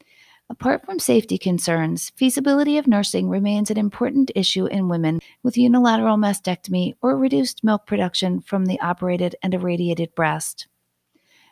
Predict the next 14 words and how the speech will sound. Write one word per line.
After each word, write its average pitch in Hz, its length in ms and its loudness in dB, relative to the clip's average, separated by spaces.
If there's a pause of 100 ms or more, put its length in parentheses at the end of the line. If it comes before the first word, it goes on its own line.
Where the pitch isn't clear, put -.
(140)
The 254 60 -2
reported 285 580 2
series 196 460 0
after 196 280 -4
breast 208 320 -2
conservation 233 600 2
and 214 80 0
radiotherapy 170 840 -2 (360)
shows 269 260 -2
an 277 80 6
acceptable 277 720 0
self-reported 233 840 0
breastfeeding 208 520 0
success, 160 720 -4